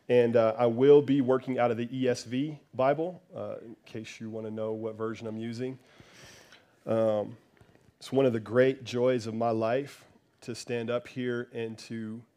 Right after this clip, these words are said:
uh, minister to you through the Word of God. We were praying a little bit just before we walked in, like,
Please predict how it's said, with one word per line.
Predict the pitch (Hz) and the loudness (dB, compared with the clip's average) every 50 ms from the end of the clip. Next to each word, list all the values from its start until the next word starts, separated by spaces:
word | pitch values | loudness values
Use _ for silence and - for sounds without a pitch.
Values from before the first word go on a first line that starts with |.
| _ _ _ _ - - _ _ _ - | _ _ _ _ -20 -20 _ _ _ -16
uh, | 127 - 104 | -14 -12 -10
minister | 110 117 120 123 120 - - 120 117 110 | -8 -6 -6 -6 -6 -8 -8 -8 -8 -8
to | - - 117 | -8 -8 -8
you | 117 113 113 | -6 -6 -8
through | 113 - 113 | -8 -8 -8
the | 104 107 | -8 -6
Word | 107 113 110 110 | -4 -4 -4 -4
of | 107 107 | -4 -4
God. | 113 110 110 113 123 135 139 131 - _ _ _ _ _ _ _ _ _ _ _ _ _ _ _ _ _ _ _ _ _ _ _ _ _ _ _ _ _ _ _ _ _ _ _ _ _ _ _ - | -4 -2 -2 0 -2 -2 -6 -10 -16 _ _ _ _ _ _ _ _ _ _ _ _ _ _ _ _ _ _ _ _ _ _ _ _ _ _ _ _ _ _ _ _ _ _ _ _ _ _ _ -6
We | 127 123 | -4 -2
were | 120 107 | -2 -2
praying | - - 135 135 139 135 | 2 4 6 6 6 6
a | 135 123 | 6 6
little | 131 135 131 | 6 4 6
bit | 117 131 135 135 131 - | 6 6 6 6 4 2
just | - 131 117 - | -4 -8 -8 -6
before | 135 120 - 131 123 | -6 -2 0 2 2
we | 123 | 2
walked | 123 123 120 120 120 - - | 4 4 4 4 2 2 0
in, | 131 131 135 135 | 2 2 4 4
like, | 120 113 113 107 | 2 2 0 -2